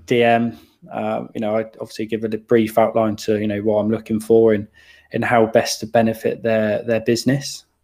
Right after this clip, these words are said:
Um, a lot of people and I find especially new people into business, I was, I was, you know, myself, I did this myself,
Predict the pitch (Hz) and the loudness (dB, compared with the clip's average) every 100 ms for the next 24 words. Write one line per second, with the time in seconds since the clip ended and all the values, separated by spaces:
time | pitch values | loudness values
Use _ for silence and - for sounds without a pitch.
0 | _ 113 110 117 - 117 120 - 117 110 | _ -20 -20 _ -8 -2 -2 0 -4 -2
1 | 113 107 107 _ _ _ _ _ _ _ | 0 0 -2 _ _ _ _ _ _ _
2 | _ _ 139 131 165 156 - 143 - 131 | _ _ -2 2 2 2 2 0 4 2
3 | 123 139 - 123 123 120 117 117 - 117 | 2 -2 -2 2 4 4 2 0 -4 -4
4 | 113 113 110 120 117 113 120 117 113 - | -2 -2 -2 -4 -4 0 4 4 4 -2
5 | - 117 104 104 101 - - 117 - 117 | -4 -4 -4 -8 -10 -10 -10 -4 2 4
6 | 117 - - 117 110 110 113 110 - - | 4 0 0 2 0 -2 -6 -6 -8 -4
7 | 117 113 110 - | 0 0 -2 -10